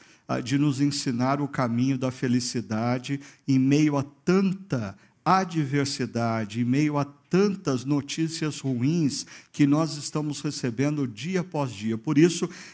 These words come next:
ah, eu acho que nós precisamos voltar vinte séculos e observar o que o apóstolo Paulo, preso, consequentemente isolado também socialmente,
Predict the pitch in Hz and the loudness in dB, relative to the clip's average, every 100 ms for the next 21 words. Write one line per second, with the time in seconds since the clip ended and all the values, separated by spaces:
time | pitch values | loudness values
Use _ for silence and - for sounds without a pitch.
0 | _ 135 131 135 156 156 139 135 - 143 | _ -2 0 2 2 4 4 4 2 -2
1 | - 131 135 131 - 123 127 110 123 131 | 0 2 2 0 -2 -4 -2 0 0 2
2 | 113 107 165 165 - 113 117 113 - - | -2 0 0 0 0 0 0 -2 -8 -20
3 | _ 113 143 220 151 - 123 113 - 143 | _ -2 2 2 0 -2 -2 -2 -4 -6
4 | 170 - - - _ _ _ _ _ - | -6 -8 -14 -18 _ _ _ _ _ -2
5 | 147 175 196 214 175 - 196 135 143 190 | 0 4 4 2 0 -2 -2 -2 0 2
6 | 190 160 156 147 - - 156 170 160 151 | 2 2 0 -2 -8 -4 0 2 2 2
7 | - 220 220 208 202 202 135 127 147 220 | 0 -4 -2 -2 -2 0 2 4 2 -2
8 | - _ _ _ _ _ _ _ _ - | -6 _ _ _ _ _ _ _ _ -20
9 | _ 151 143 139 135 196 220 - _ _ | _ 6 8 8 6 2 0 -8 _ _
10 | 143 131 151 127 139 135 143 123 131 135 | -2 0 0 0 0 0 2 2 4 2
11 | 135 143 139 - _ 196 202 180 151 131 | 0 -4 -4 -14 _ 2 4 4 4 4
12 | 143 196 165 151 147 120 117 131 143 143 | 4 2 2 0 0 2 2 2 2 0
13 | 160 151 147 123 110 117 143 156 - | -2 -2 0 0 0 0 0 -2 -4